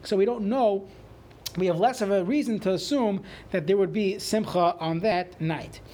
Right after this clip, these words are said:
Amar Rav Kahana. So again, once we get into Chagiga, this is a very, uh, specific technical detail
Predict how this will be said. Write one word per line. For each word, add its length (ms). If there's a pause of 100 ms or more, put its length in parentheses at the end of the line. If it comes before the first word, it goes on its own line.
(360)
Amar 460
Rav 320
Kahana. 420
So 100
again, 160
once 160
we 80
get 120
into 140
Chagiga, 540 (260)
this 140
is 60
a 60
very, 380
uh, 280
specific 560
technical 400
detail 580